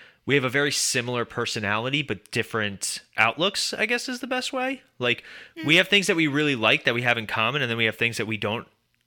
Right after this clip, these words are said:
Speaker 1: agree, not
Speaker 2: Yeah, we
Speaker 1: necessarily
Speaker 2: each
Speaker 1: don't
Speaker 2: have our own passions and, and interests, but there are a lot of commonalities
Speaker 1: Well, so
Speaker 2: that
Speaker 1: here's
Speaker 2: we
Speaker 1: the
Speaker 2: share.
Speaker 1: best way to explain it. We both have a, a very creative insight.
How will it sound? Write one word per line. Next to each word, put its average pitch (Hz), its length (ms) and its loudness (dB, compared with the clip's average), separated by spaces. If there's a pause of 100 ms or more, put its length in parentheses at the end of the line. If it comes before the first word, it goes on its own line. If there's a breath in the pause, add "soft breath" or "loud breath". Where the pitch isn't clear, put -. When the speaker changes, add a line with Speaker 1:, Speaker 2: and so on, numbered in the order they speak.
(120)
Speaker 1:
agree, 113 380 -4
not 180 220 4
Speaker 2:
Yeah, 202 80 0
we - 20 -4
Speaker 1:
necessarily - 280 2
Speaker 2:
each 143 80 2
Speaker 1:
don't - 80 0
Speaker 2:
have 269 80 -4
our 233 120 -2
own 190 200 -6
passions 160 600 -6
and, 156 300 -8
and 151 400 -12 (580)
interests, 170 560 0
but 170 140 -6
there 175 160 2
are 180 220 -2
a 190 60 -4
lot 180 180 -4
of 165 140 -12
commonalities 160 760 -10
Speaker 1:
Well, 151 200 2
so 151 180 0
Speaker 2:
that 131 60 0
Speaker 1:
here's 143 120 2
Speaker 2:
we 139 60 -2
Speaker 1:
the - 60 -4
Speaker 2:
share. 139 380 -6
Speaker 1:
best 147 180 4
way 151 80 2
to 135 60 2
explain 120 340 0
it. - 100 -4 (540 loud breath)
We 135 120 -4
both 147 260 -2
have 139 180 0
a, 123 60 -2
a 113 160 -2
very 123 540 0 (120)
creative 120 720 -2
insight. 170 440 -2